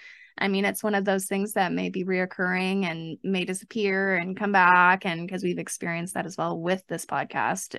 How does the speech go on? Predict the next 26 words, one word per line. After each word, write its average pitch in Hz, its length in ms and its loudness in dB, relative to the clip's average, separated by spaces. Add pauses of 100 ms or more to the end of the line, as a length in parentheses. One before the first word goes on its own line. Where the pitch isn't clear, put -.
(120)
ourselves. 175 560 0
So, 175 280 2 (480)
um, 170 640 2 (240)
the 220 140 4
first 247 240 4
step 196 300 6
we 190 140 4
think 175 300 -8
is 180 160 -4
to - 100 -4
look 190 220 2
at 170 200 4
it. 117 200 0
So - 460 2
start 208 320 4
by 208 100 6
asking 185 420 4
yourself, 190 400 2
"What 202 180 2
is 202 140 0
the 190 140 0
root 180 340 0
of 285 60 2
my 277 240 2 (340)
particular 262 480 0
insecurity?" 254 760 2